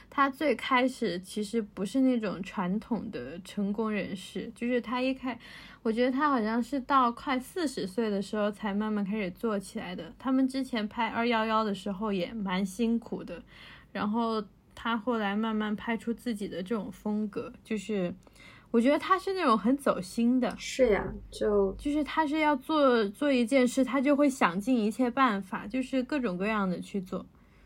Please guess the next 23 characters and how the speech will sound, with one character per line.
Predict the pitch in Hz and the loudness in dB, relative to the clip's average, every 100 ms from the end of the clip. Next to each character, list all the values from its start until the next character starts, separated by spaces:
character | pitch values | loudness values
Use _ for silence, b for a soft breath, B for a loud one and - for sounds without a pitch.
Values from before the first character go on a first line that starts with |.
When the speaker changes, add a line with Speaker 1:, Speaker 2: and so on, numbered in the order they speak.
| b b b - - | b b b -20 -20
Speaker 1:
就 | - 269 | -4 -2
是， | 262 269 240 226 | 2 2 4 0
是 | - | -4
那 | 330 302 | -4 0
种 | 247 180 - - - _ - - _ - | 0 0 -4 -14 -20 _ -20 -20 _ -16
Speaker 2:
对 | - 208 | -2 0
啊， | 190 185 | 2 -2
就 | 185 - 208 202 196 - - | -6 -4 0 0 -2 -4 -2
我 | 190 | 2
觉 | 202 | 2
得 | |
很 | 214 185 | 2 0
庆 | - - - 240 202 | -2 -8 -2 0 0
幸 | - 214 190 180 202 - | 0 0 2 0 -6 -10
可 | - - | -12 0
以 | 214 196 | 4 4
是 | - | 2
他 | 196 208 208 | -4 0 2
来 | 196 180 | 2 0
做 | - 208 196 | 2 4 4
这 | 190 | 4
件 | 180 175 | -2 -4
事。 | 170 - - - | -4 -8 -8 -8